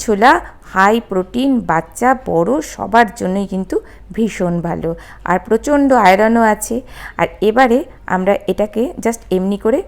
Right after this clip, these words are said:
উল্টে দেব, লুচিগুলোকে একটা দিক থেকে ফোল্ড করে দেবো। এইভাবে সবগুলোকেই ফোল্ড করে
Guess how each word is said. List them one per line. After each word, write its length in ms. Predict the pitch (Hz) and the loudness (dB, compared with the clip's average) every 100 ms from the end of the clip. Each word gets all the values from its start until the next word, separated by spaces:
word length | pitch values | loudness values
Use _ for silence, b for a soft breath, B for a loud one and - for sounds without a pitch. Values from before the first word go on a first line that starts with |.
| - 190 | -6 -6
উল্টে 240 | 185 175 160 | -2 -2 -2
দেব, 120 | 160 165 | -2 -2
লুচিগুলোকে 600 | 180 180 175 185 190 196 415 B B B - - 190 | -2 -4 -6 -4 -4 -4 -6 B B B -14 -8 -8
একটা 240 | - 226 202 | -2 0 0
দিক 140 | 180 - - | -2 -8 -8
থেকে 180 | - 339 440 - | -4 -4 -6 -4
ফোল্ড 220 | 214 202 185 | 2 2 0
করে 140 | 160 156 | -2 -2
দেবো। 140 | 170 170 | 0 0
এইভাবে 260 | 156 180 196 254 | 0 -2 -2 -2
সবগুলোকেই 540 | 233 208 208 202 262 262 | -2 -2 -2 -2 -2 -4
ফোল্ড 200 | 226 208 - | 0 -2 0
করে 160 | 214 | -2